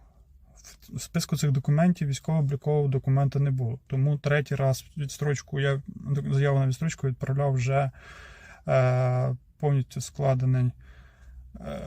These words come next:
з заявою відповідно до цієї, е, постанови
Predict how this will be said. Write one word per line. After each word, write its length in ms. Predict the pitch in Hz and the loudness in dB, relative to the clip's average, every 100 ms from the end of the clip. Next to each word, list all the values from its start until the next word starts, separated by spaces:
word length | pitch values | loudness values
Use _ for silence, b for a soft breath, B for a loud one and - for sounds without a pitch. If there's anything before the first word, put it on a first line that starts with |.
| - 139 | -6 -4
з 160 | 135 | -4
заявою 840 | 135 131 143 156 156 147 143 139 135 | 0 2 4 2 2 0 2 2 0
відповідно 560 | 131 - 139 143 139 | -2 0 0 2 2
до 140 | 123 127 | 0 -2
цієї, 300 | 135 131 123 - | 0 2 2 0
е, 340 | 143 127 123 - | 0 2 0 0
постанови 720 | 127 - 135 151 190 190 | -4 0 2 4 4 4